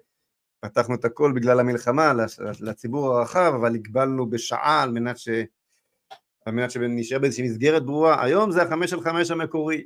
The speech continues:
<laughs> כן, בתוך הטרפת שאנחנו נמצאים. אנחנו ביום השלושים וארבע למלחמת המקדש. יש לנו אורח מאוד מאוד מיוחד היום, י-, ירון אברהם.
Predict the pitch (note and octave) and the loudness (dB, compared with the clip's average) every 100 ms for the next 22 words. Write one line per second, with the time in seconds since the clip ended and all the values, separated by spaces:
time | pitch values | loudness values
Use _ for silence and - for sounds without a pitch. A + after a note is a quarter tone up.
0 | - _ B2 - - D3+ A#2+ A#2 - C#3 | -12 _ -20 -18 -12 -10 -10 -10 -8 -6
1 | - C3 - C3+ C3+ B2+ B2+ B2 A#2+ A2+ | -4 -6 -2 -2 -2 -4 -6 -6 -6 -6
2 | B2+ B2 D3 D#3 _ _ _ _ _ _ | -4 -4 -4 -8 _ _ _ _ _ _
3 | _ - A2+ A#2+ A#2+ G#2+ B2 C3 D3 C#3 | _ -12 -10 -6 -4 0 2 2 0 2
4 | C3+ B2+ A#2+ - - B2 A#2 - D#3+ D3+ | 2 2 0 -6 -6 -6 -6 -4 -4 -2
5 | B2 - - D#3 D#3 C3+ B2+ A#2+ A#2 A#2 | -2 -2 4 6 6 4 2 2 0 -2
6 | A#2 A#2+ A2+ C#3+ C#3 C3 A#2+ A2 G#2+ A#2+ | -2 -4 -4 -4 -4 -4 -4 -6 -2 0
7 | D#3 E3 - - _ _ _ _ _ _ | 2 -2 -12 -16 _ _ _ _ _ _
8 | _ _ _ _ _ _ _ _ _ A2+ | _ _ _ _ _ _ _ _ _ -8
9 | A#2+ B2 B2 A#2+ C3+ A2 B2 C3 C3 C3 | -6 -4 0 2 2 0 0 0 0 -2
10 | B2 A#2+ A2+ D#3 B2+ A#2 A#2+ C#3+ B2 A2 | -2 -4 -2 -2 0 0 0 -2 -2 -4
11 | G#2+ G#2+ G#2+ C3 A#2+ G#2+ A2+ D3 D3+ | -4 -6 -2 -2 -4 -6 -2 -2 -2